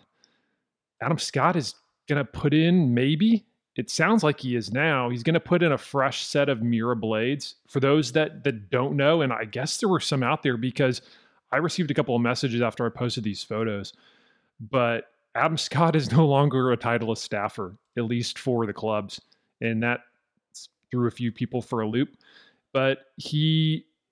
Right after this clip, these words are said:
parted ways with Titleist on the, the hard goods, meaning the golf club side, last year. He's been a free agent. And about ten months ago, he showed up at Memorial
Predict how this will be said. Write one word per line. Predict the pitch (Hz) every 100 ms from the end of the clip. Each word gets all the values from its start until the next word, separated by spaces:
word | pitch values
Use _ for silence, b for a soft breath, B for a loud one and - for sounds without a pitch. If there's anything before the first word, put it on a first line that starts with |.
| -
parted | - 151 175 156
ways | 156 151 143
with | -
Titleist | - 120 123 135 135 - -
on | 123 117 117 117 113
the, | 107 104
the | -
hard | 120 110
goods, | 107 117 101
meaning | 117 113 110 104 101
the |
golf | - 113 -
club | 127 107
side, | - 113 107 104 107 - _
last | 113 110 120 -
year. | 120 98 101 _ _ _ _ _ _ _ _ _
He's | 113 107
been | 143
a |
free | - 143 127
agent. | 120 107 123 - b b b b _
And | 127 127 123 123 127
about | 120 123 -
ten | 151 151
months | 147 139 151
ago, | 139 135 135 135 131
he | 143 135
showed | - 143 131 131
up | 127 123 -
at | 131
Memorial | 120 127 135 135 131 127 123